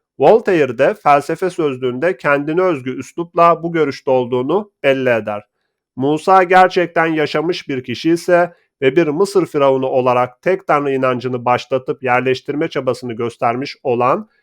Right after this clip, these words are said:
yukarıdaki ateşli seslenişlerin sahibi Akhenaton zamanında yaşamışsa,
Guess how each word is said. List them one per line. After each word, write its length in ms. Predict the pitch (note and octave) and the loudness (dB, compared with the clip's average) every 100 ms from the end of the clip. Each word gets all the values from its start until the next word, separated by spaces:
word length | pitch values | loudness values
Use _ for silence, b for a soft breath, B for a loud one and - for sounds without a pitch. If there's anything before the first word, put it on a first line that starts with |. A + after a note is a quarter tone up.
| _ - | _ -12
yukarıdaki 720 | B2+ C#3+ C#3+ D3 C#3+ E3+ D#3+ | 0 0 2 -2 0 0 0
ateşli 560 | D3 C3 C3+ C3 F3+ | 0 0 -2 -2 -6
seslenişlerin 800 | E3+ C#3 C3 B2+ C3 - B2+ C#3 | -4 -6 -4 -8 -8 -6 -4 -4
sahibi 760 | C#3 - C3+ B2 B2+ A#2+ C#3 F3 | -8 -2 0 2 -2 -6 -4 -2
Akhenaton 680 | - - C3+ E3 F3 D3 B2+ | -2 -2 0 0 0 -2 -2
zamanında 640 | B2+ B2 A#2+ A#2+ A#2 A#2 | -2 -2 -2 -2 -6 -6
yaşamışsa, 800 | A2 G#2+ A2+ C#3 E3 - E3 E3 | -6 -8 -8 -8 -8 0 2 2